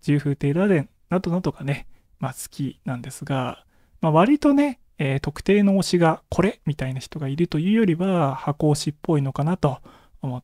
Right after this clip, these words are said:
ております。まあ、ですのでね、えー、ホロライブ好きの方はですね、まあ、ホロライブ関連のお話もすることがあるんじゃないかなと思っておりますので、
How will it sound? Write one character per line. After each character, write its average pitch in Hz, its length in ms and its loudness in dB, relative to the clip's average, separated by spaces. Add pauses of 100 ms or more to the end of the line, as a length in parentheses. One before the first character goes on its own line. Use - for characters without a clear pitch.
(140)
て 131 300 -8
お 143 80 -6
り 139 80 -2
ま 156 120 -2
す。 - 220 -12 (380)
ま 151 100 -10
あ、 - 20 -8
で 135 100 -8
す - 140 -14
の - 100 -14
で 147 100 -6
ね、 165 200 -2 (340)
え 135 140 -2
ー、 - 20 -8
ホ 147 140 -2
ロ 143 100 0
ラ 135 140 0
イ 135 60 -2
ブ 139 120 -2
好 147 120 -8
き 208 140 0
の 202 100 2
方 254 280 -2
は 156 80 2
で 147 80 -10
す - 140 -14
ね、 139 340 -2
ま 147 80 -2
あ、 - 20 -4
ホ 151 120 0
ロ 151 100 0
ラ 156 80 2
イ 151 60 2
ブ 156 80 0
関 196 200 0
連 139 140 0
の 135 100 -4
お 135 40 -8
話 143 300 -2
も 143 80 -2
す - 120 -4
る 165 80 0
こ 165 120 -6
と 156 100 -4
が 147 120 -4
あ 156 60 0
る 151 100 0
ん 135 40 -4
じ 131 100 -8
ゃ - 20 -6
な 139 120 -2
い 135 60 -6
か 135 100 -6
な 135 100 -4
と - 120 -14
思 135 140 -8
っ 127 60 -10
て - 120 -12
お 135 40 -4
り 147 100 -2
ま 147 100 0
す - 120 -10
の 135 80 -14
で、 147 260 -12